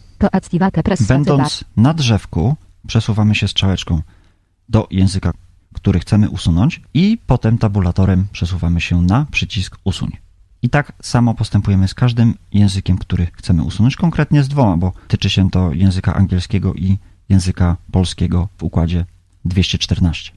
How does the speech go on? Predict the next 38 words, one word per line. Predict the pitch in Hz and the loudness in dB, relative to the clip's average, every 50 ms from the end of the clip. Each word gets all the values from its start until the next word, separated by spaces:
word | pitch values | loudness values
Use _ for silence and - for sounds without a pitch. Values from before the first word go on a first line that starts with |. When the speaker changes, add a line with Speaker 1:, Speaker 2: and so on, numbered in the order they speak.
| _ _ _ _ _ _ | _ _ _ _ _ _
Speaker 1:
Opcje | 160 - - - 190 185 | -6 -6 -4 -2 -2 0
zasilania. | 160 190 - - 190 190 175 151 147 147 - - - _ _ _ _ _ _ | 0 0 0 0 0 0 0 0 -2 -4 -6 -12 -20 _ _ _ _ _ _
Speaker 2:
Tutaj | - - - 117 107 | -12 -2 0 0 0
to | - - | 2 -2
okienko | - 98 - 110 104 98 - 98 | -2 0 2 2 2 2 0 0
diametralnie | 90 110 120 123 117 - 117 110 92 90 85 | 2 4 4 4 4 2 4 2 4 2 2
się | - 92 90 | 0 -2 0
zmieniło. | 92 90 85 85 87 92 117 156 - - - _ _ _ _ _ _ _ _ _ _ _ | 0 2 2 2 0 0 0 -2 -4 -8 -20 _ _ _ _ _ _ _ _ _ _ _
Możemy | 101 110 104 120 117 113 107 95 - | 2 2 4 4 2 2 2 0 -2
więcej | 107 98 101 120 147 160 - 127 110 | -4 0 2 2 2 4 2 0 0
rzeczy | 110 98 - - | 0 0 0 -2
dostosować | 95 101 98 - 92 - - 92 - 64 - - - - | -2 -2 -2 -2 -4 -2 -2 -2 -2 -2 -6 -6 -8 -2
niż, | - 101 92 87 - - | 0 0 0 0 -2 -4
y, | - 87 85 85 82 85 - - - - _ _ _ _ _ | -4 -2 -2 -2 -2 -2 -4 -6 -8 -14 _ _ _ _ _
w | - | -10
systemie | - - - - - 92 87 82 | -4 -4 -2 0 2 2 2 2
Windows | 80 82 87 82 82 - | 2 0 0 -2 -4 -6
X | - - - | -10 -12 -6
P. | - - | -4 -2
E, | 85 123 - - - _ _ _ _ _ _ _ _ _ _ _ _ _ _ _ _ _ _ - | -2 -2 -4 -6 -20 _ _ _ _ _ _ _ _ _ _ _ _ _ _ _ _ _ _ 0
Speaker 1:
Enter. | 80 80 85 82 208 202 208 202 202 | 2 2 4 4 4 2 2 2 2
Speaker 2:
i | - | 2
wygląda | 117 101 - 87 82 - 190 | 2 2 2 2 2 2 2
Speaker 1:
Folder | 185 180 - - | 2 2 0 2
Speaker 2:
to | |
Speaker 1:
wiew | 151 180 - | 2 0 0
list | 170 165 160 156 165 | 0 -4 -2 -4 -4
wiew. | 156 147 151 - - _ _ _ _ | -4 -6 -8 -8 -14 _ _ _ _
Zero | 208 202 240 247 233 | 0 0 2 0 0
items. | - 180 - 165 156 156 - - - - - - - | -2 -2 -2 -2 -2 -2 -4 -6 -10 -12 -18 -12 -4
Tomowe | - 185 190 220 220 170 190 | 0 2 2 2 2 0 0
to | - 196 - | 0 0 -2
items | - - 180 170 160 - | 0 0 0 0 0 -2
use | 180 - 175 151 | -4 -6 -4 -2
T | - 202 254 - | -2 -2 -2 -2
H | - - 185 160 156 185 - - | -2 0 0 0 0 0 0 0
E. | 190 185 220 | 0 0 2
Arlowkels. | - 202 190 180 185 185 170 - - 180 190 214 - | 2 2 2 2 0 -2 -4 -2 0 0 0 0 -2